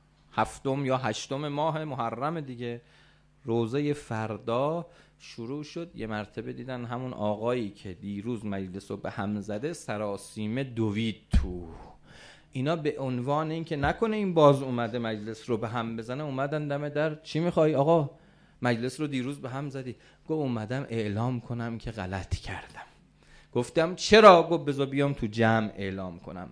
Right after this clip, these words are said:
مجلسی راویشه، برا خودش اتفاق افتاده، حدیث نیست. مستنداتش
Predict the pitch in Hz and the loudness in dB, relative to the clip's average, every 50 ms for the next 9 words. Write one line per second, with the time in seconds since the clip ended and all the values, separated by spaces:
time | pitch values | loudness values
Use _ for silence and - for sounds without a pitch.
0 | - - - 110 110 113 113 107 107 110 110 110 113 113 104 - - - 131 139 | -12 -8 -4 -2 0 0 -2 -2 -4 -6 -6 -6 -6 -6 -8 -8 -10 -8 -6 -4
1 | 139 139 135 131 131 123 117 120 120 110 - - 113 110 95 - 98 98 110 120 | -2 -2 0 0 -2 -2 -2 -4 -4 -4 -4 -4 -4 -4 -4 -4 -4 -2 0 0
2 | 123 - - - 147 160 165 160 135 - - - 127 - - - 120 110 - 117 | 0 2 4 6 8 8 8 6 4 2 -2 -6 -8 -8 -6 -6 -6 -2 0 0
3 | 110 101 87 87 107 - - - 104 98 104 101 101 104 95 95 107 120 127 120 | 0 0 -2 -6 -10 -10 -8 -8 -6 -6 -6 -8 -8 -8 -10 -10 -10 -12 -14 -14
4 | - - - 135 131 113 - - 113 104 - - - 104 107 110 107 104 120 113 | -16 -16 -14 -14 -14 -14 -14 -12 -12 -12 -12 -10 -10 -8 -6 -6 -4 -4 -4 -4
5 | 113 - 117 | -4 -6 -10